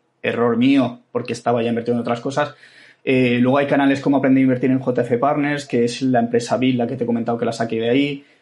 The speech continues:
Eh, luego El Arte de Invertir, de Alejandro Estebaranz, que también me parece superinteresante. Es otro tipo de, de inversión más bien value, pero se sacan muy buenas empresas. Luego, en, yo s-, muchas veces lo que hago es, por ejemplo, cuando miro empresas, entro en Twitter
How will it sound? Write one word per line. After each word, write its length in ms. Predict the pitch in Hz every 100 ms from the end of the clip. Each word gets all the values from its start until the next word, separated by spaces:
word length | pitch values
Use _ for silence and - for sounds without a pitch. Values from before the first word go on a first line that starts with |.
| _
Eh, 800 | - 117 113 113 113 110 104 - -
luego 260 | 139 143
El 140 | - 139
Arte 180 | 143
de 60 | 156
Invertir, 560 | 139 123 156 170 190 - _ _ _
de 300 | 135 120 120
Alejandro 320 | 117 120 120
Estebaranz, 400 | 120 120 117 120
que 100 | 123
también 420 | 120 123 131 127 -
me 140 | 139
parece 260 | 131 131 135
superinteresante. 720 | 143 131 123 120 123 147 143
Es 100 | 131
otro 200 | 165 165
tipo 200 | 165 156
de, 140 | 147 131
de 140 | 147
inversión 320 | 127 127 143
más 160 | 139 127
bien 180 | 135 131
value, 300 | 120 135 170
pero 260 | 165 123 - - _
se 100 | -
sacan 320 | 139 131 143
muy 80 | 135
buenas 300 | 127 127 120
empresas. 580 | 120 120 160 170 185 - _ _ _ _ -
Luego, 280 | 147 175
en, 180 | 196 151 143
yo 100 | 156
s-, 180 | 160 156
muchas 280 | 160 180 175
veces 160 | 185
lo 100 | 185
que 80 | 160
hago 240 | 156 180 -
es, 200 | 156 -
por 140 | 139
ejemplo, 280 | 127 139 135
cuando 160 | 127 120
miro 300 | 123 143 139
empresas, 640 | 127 139 - 170 - _
entro 220 | 135 135 156
en 60 |
Twitter 400 | 147 156 139 -